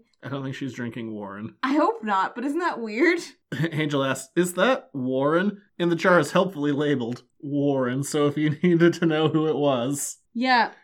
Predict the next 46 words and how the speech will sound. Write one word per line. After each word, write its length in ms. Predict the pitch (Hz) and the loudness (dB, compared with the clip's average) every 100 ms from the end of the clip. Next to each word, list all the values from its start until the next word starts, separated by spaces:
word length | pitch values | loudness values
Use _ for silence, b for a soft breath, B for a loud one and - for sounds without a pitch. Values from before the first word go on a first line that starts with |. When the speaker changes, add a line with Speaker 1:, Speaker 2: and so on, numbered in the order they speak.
| _ | _
Speaker 1:
Whose, 300 | - 180 156 - _ - | 2 4 2 -6 _ -8
you 100 | 135 | -6
know, 300 | 107 110 110 _ _ | -6 -8 -10 _ _
liquefied 680 | 127 143 - 151 147 135 131 | -10 -8 -4 -4 -2 -2 -2
insides 560 | 127 156 123 110 110 104 | -2 -4 -6 -6 -8 -12
these 220 | 107 104 | -14 -12
are. 340 | 104 107 131 _ - | -10 -8 -10 _ -8
Speaker 2:
It's 220 | 285 - | -8 -4
not 320 | 233 240 349 - | -2 0 -2 -2
that 340 | 466 440 226 - _ | 0 0 -2 -10 _
big 200 | 226 233 | -2 -2
of 100 | 277 | -2
a 40 | 226 | -6
container, 680 | 214 185 202 226 170 147 202 | -6 -8 -8 -6 -6 -10 -10
honestly. 580 | 185 185 214 285 311 359 _ _ - | -8 -6 -8 -6 -6 -8 _ _ -8
You 100 | 233 | -4
Speaker 1:
I 20 | |
Speaker 2:
wouldn't 200 | 320 339 | -2 -2
think 140 | 381 349 | -4 -4
that 100 | 240 | -4
a 60 | |
Warren 380 | 208 220 247 202 | -2 -4 -4 -6
would 120 | 185 | -8
fit 160 | 233 196 | -8 -8
inside 320 | 196 214 233 | -6 -6 -6
of 80 | - | -8
it. 160 | 156 208 - - | -12 -14 -20 -20
I 40 | |
guess 200 | 208 175 - | -14 -14 -10
he 40 | |
does. 220 | 247 294 294 _ - | -8 -8 -10 _ -12
Speaker 1:
I 60 | |
don't 160 | 143 123 | -8 -8
know. 140 | 110 | -8
I 20 | 110 | -10
mean, 360 | 117 120 117 | -10 -10 -8
we've 280 | 123 123 123 - _ 143 | -6 -6 -8 -16 _ -4
identified 560 | 143 147 143 127 131 | -2 -2 -4 -6 -6
that 80 | 123 | -6
you 100 | 117 | -6
could 120 | 120 | -8
resurrect 400 | 120 120 120 117 | -8 -8 -10 -10
someone 180 | 123 120 | -10 -12
from 140 | 120 | -12
a 120 | 113 107 | -12 -12
vial. 600 | 110 110 113 110 117 | -10 -8 -8 -10 -12